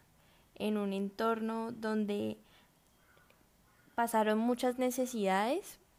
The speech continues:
pero poco a poco ella fue creciendo y mucho más en compañía de mi abuelo, donde ahora, pues, ya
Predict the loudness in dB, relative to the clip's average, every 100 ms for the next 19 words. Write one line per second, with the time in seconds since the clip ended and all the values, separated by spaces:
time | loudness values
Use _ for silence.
0 | _ _ -20 _ _ _ _ 2 4 4
1 | 4 2 0 -2 2 2 2 -2 0 -2
2 | 0 -2 -2 -4 -2 -6 -4 -6 -4 -6
3 | -6 -10 -20 -20 -20 -4 0 2 0 -2
4 | 0 0 -2 -4 -4 -4 -4 -2 -2 0
5 | 0 0 2 2 0 -4 -8 _ _ _
6 | _ _ 0 2 4 4 2 0 0 -2
7 | -2 -2 -2 -4 -8